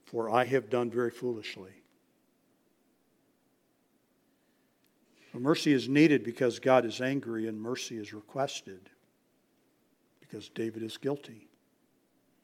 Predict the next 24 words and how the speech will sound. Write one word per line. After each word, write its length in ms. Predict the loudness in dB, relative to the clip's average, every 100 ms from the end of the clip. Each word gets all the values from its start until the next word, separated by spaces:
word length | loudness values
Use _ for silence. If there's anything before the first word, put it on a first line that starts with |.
| _ _ _ _ _ _ _ _ _ _ _ _ _ _ _ _ _ _ _ _ _ _ _ 0
Second 360 | 8 8 8
Samuel 400 | 2 8 8 8
twenty-four 540 | 2 2 4 4 2 0
ten 480 | 0 4 6 6 2
tells 400 | 2 4 4 0
us 220 | -2 -2
that 240 | -2 2
David's 380 | 6 6 4 -6
heart 420 | 0 6 6 4
smote 500 | -10 -6 2 2 2
him 400 | -4 -8 -10 -16 -20 _ _ _ _ _ _ _
after 300 | 2 2 2
he 60 | -2
numbered 300 | 0 0 0
the 80 | -2
people. 320 | 0 0 -2
And 80 | -6
again, 260 | 2 2
folks, 320 | 4 -2 -2 2
I 140 | 2
would 200 | 2 -4
point 280 | -6 -4 2
out 260 | 4 2
how, 380 | 0 2 2 2